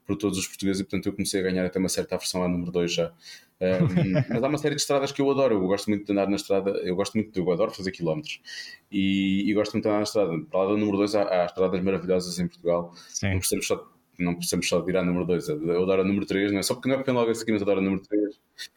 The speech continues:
Speaker 1: Gosto muito da número quatro também, que já está ali no início do Alentejo. Há, há uma série de, de, de
Speaker 2: A
Speaker 1: estradas que são
Speaker 2: duzentos e vinte e dois.
Speaker 1: A duzentos e vinte e dois também já fiz, mas a duzentos e vinte e dois é muito interessante num sentido e é muito pouco interessante no outro. É o que eu acho.
Speaker 2: Sim, a
Speaker 1: É
Speaker 2: partir
Speaker 1: óbvio
Speaker 2: de
Speaker 1: que se
Speaker 2: Gaia
Speaker 1: parares,
Speaker 2: até meio
Speaker 1: não.
Speaker 2: caminho, não é?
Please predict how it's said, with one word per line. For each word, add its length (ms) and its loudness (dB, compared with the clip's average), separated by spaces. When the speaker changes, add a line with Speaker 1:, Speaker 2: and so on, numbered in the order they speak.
Speaker 1:
Gosto 160 -2
muito 120 0
da 60 0
número 200 0
quatro 340 0
também, 300 0
que 60 -8
já 60 -2
está 140 0
ali 140 2
no 100 2
início 280 0
do 80 0
Alentejo. 600 2
Há, 60 2
há 140 2
uma 100 2
série 280 0
de, 160 -2
de, 140 -4
de 180 -8
Speaker 2:
A 80 -8
Speaker 1:
estradas 400 0
que 80 0
são 0 -
Speaker 2:
duzentos 0 -
e 0 -
vinte 200 0
e 40 2
dois. 460 0
Speaker 1:
A 40 -2
duzentos 200 0
e 40 -4
vinte 100 0
e 20 -2
dois 140 0
também 160 0
já 100 2
fiz, 120 0
mas 120 2
a 40 2
duzentos 180 2
e 20 -2
vinte 120 0
e 20 0
dois 380 -2
é 80 2
muito 260 2
interessante 380 0
num 120 2
sentido 420 0
e 100 2
é 60 2
muito 240 0
pouco 160 -2
interessante 320 0
no 100 2
outro. 280 -2
É 80 0
o 60 2
que 80 -2
eu 60 4
acho. 220 0
Speaker 2:
Sim, 160 2
a 320 -4
Speaker 1:
É 20 2
Speaker 2:
partir 100 -2
Speaker 1:
óbvio 180 2
Speaker 2:
de 40 2
Speaker 1:
que 60 2
se 60 0
Speaker 2:
Gaia 120 2
Speaker 1:
parares, 200 0
Speaker 2:
até 60 2
meio 180 2
Speaker 1:
não. 60 -6
Speaker 2:
caminho, 380 2
não 120 4
é? 140 2